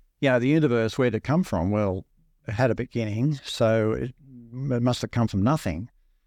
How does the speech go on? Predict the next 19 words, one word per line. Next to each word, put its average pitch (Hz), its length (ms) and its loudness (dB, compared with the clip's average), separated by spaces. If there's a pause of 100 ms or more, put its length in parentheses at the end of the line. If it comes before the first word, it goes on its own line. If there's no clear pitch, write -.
(340)
So 117 440 2
Lawrence 135 380 2
Krauss, 120 600 -2
a 113 140 -4
well-known 104 720 0
atheistic, 107 760 -2 (160)
uh, 113 120 0
cosmologist 110 800 0
in 107 80 -6
the 98 100 -2
United 98 200 0
States, 113 460 -2
wrote 104 160 0
a 98 40 -2
book, 120 260 -2
A 101 60 -4
Universe 123 540 2
from 104 240 0
Nothing. - 480 -4